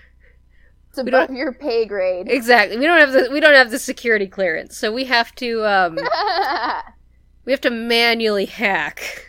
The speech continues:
Speaker 2: <laughs> the Locust Keeper. <laughs> <coughs> And by that, I mean we and Mechanicos fight the damn thing.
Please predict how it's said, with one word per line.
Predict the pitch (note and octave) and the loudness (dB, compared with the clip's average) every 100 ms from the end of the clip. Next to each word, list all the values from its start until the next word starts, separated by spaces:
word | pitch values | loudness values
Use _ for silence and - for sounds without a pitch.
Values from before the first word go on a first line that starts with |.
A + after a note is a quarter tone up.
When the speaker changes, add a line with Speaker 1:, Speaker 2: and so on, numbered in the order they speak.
| - | -20
Speaker 2:
<laughs> | - _ | -20 _
the | A#3+ A#3+ | -8 -2
Locust | F#3 - A#3 - | -4 -4 -12 -12
Keeper. | - G#3 - - | -12 -12 -14 2
<laughs> | C#5+ - F4+ - G#4 G#4+ G#4 G#4 - - - - - - - - - - | 4 4 4 2 0 -8 -10 -12 -12 -16 -14 -18 -20 -20 -20 -20 -20 -18
<coughs> | - - - - C#4+ | -16 2 4 6 6
And | A#3 A#3 | 4 4
by | A3+ | 4
that, | G#3+ D4 C4+ | 8 8 8
I | A3 | 6
mean | G3 F#3 F3+ F3+ F#3+ - - | 0 -4 -6 -8 -12 -20 -20
we | - G#3 G#3+ | -12 0 2
and | F#3+ F3+ | 2 -2
Mechanicos | F3+ C4+ G#3+ G3+ F3 F3 | -2 -2 -2 -4 -6 -8
fight | - C#4 G3+ | -2 -2 -2
the | - | -8
damn | A3+ - G3 | -8 -6 -6
thing. | G#3 | -6